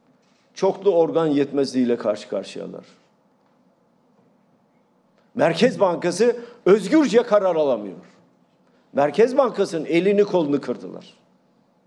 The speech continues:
Bakın bir örnek vereyim. Neden çoklu organ yetmezliği?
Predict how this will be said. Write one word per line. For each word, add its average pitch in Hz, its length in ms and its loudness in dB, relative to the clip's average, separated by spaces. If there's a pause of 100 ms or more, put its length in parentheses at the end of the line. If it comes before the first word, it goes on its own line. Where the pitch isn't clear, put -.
(460)
Bakın 247 300 2
bir 277 80 6
örnek 254 360 2
vereyim. 139 320 -2
Neden 226 340 2
çoklu 240 360 0
organ 202 280 4
yetmezliği? 127 640 -4